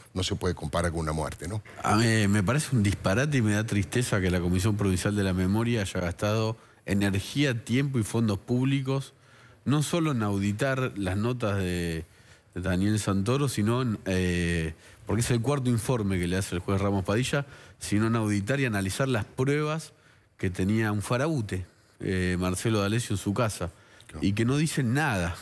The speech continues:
Speaker 2: <laughs> Yo, la verdad, estoy mencionado en el informe muy poquito, en la causa, que hay otras personas que me mencionaron.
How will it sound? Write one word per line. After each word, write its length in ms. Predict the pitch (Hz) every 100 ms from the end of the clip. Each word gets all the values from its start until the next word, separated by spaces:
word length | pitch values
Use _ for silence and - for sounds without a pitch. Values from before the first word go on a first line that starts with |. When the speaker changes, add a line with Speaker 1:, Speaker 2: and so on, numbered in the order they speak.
| -
Speaker 2:
<laughs> 420 | 104 - - -
Yo, 140 | - 131
la 140 | 127
verdad, 280 | 117 139 147 127
estoy 240 | - 147
mencionado 460 | 139 113 127 139 120
en 60 |
el 80 | 107
informe 460 | 98 - 139 123 107
muy 360 | 90 104 123
poquito, 540 | 120 117 143 139 123 123 - - - - - -
en 120 | 92 98
la 120 | 110
causa, 340 | 135 123 107 92
que 320 | - 92 92
hay 240 | 95 98 101
otras 220 | 104 104
personas 300 | 98 120 110
que 80 | 104
me 80 | 95
mencionaron. 600 | 95 92 104 139 160